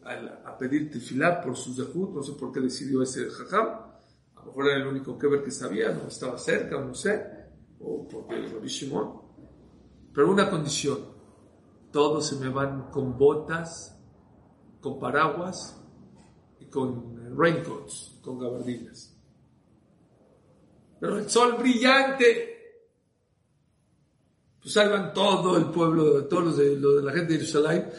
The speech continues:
llegaron al cementerio, la gente se burlaba de ellos, "Están locos, están locos. ¿Qué hacen con,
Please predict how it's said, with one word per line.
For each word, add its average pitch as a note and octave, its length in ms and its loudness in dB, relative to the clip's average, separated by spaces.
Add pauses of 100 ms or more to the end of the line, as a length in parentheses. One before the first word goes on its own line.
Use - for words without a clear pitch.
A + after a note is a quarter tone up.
(240)
llegaron F3+ 360 6
al - 80 0
cementerio, C#3 600 -2
la - 60 -12
gente D3+ 200 -10
se - 160 -10
burlaba F3 320 -8
de F#3+ 100 -4
ellos, D#3 140 -8
"Están E3 260 -6
locos, - 560 -14 (180)
están - 240 -14
locos. - 400 -20 (880)
¿Qué G#3 100 -8
hacen C3+ 400 -4
con, D3 280 0